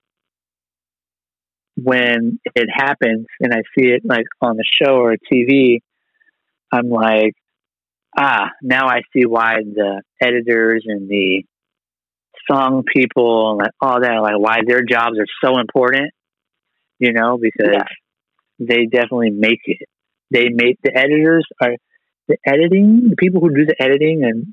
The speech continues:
Speaker 1: the, the chopping and cutting room floor, blah, blah, blah. Those are the most important people ever, like, obviously, yes, you know, if you have, like, Denzel or somebody, yeah, he's important,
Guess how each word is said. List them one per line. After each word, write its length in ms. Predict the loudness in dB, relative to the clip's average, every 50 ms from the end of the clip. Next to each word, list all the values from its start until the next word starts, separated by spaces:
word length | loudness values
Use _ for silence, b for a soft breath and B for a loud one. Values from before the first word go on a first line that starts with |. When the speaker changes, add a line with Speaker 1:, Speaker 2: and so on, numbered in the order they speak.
| -8 -4
Speaker 1:
the, 140 | -4 -4 -2 -2
the 120 | -4 -4 -4 _ -4
chopping 360 | -4 -4 -2 -2 -2 0 0 0
and 100 | -2 -4
cutting 220 | -4 -4 -4 -2
room 160 | -4 -4 -4
floor, 400 | -4 -2 0 2 2 4 2 2
blah, 240 | 2 2 2 2 0
blah, 20 |
blah. 300 | 0 0 0 0 0 -2 -4 -8 _ _ _ _ _ _ _ _ _ _ _ _ _ _ _ _ _ _ _
Those 400 | -2 0 2 4 4 4 4 4
are 80 | 4 2
the 80 | 2 0
most 300 | 0 0 0 0 -2 -6
important 400 | -8 -4 -2 0 0 0 -2 -2
people 480 | -2 -2 0 2 2 2 2 0 -2 -8 _ _ _ _ _ _ _ _ _ _ _ _ _
ever, 380 | -4 -4 -2 -2 -4 -6 -8 -14 _ _ _ _ _ _ _ _ _ _ _ _ _
like, 280 | 0 0 0 -2 -6 -8 _ _ _ _ _ _ _ _ _
obviously, 500 | 0 0 2 2 2 0 0 0 -2 0 2
yes, 220 | 2 0 0 -2 -4 -8 -16 -20 _ _ _
you 120 | -4 -2 -2
know, 140 | 0 0 -2
if 80 | -2 0
you 140 | 0 0 0
have, 120 | 0 0
like, 180 | -2 -2 -2 0
Denzel 480 | -2 -2 -2 -2 -2 -2 0 0 2 0
or 80 | 0 -2
somebody, 320 | -2 -2 0 0 2 2 2
yeah, 160 | 2 2 2 2
he's 140 | 2 0 0
important, 480 | -2 0 0 0 2 2 0 -2 -4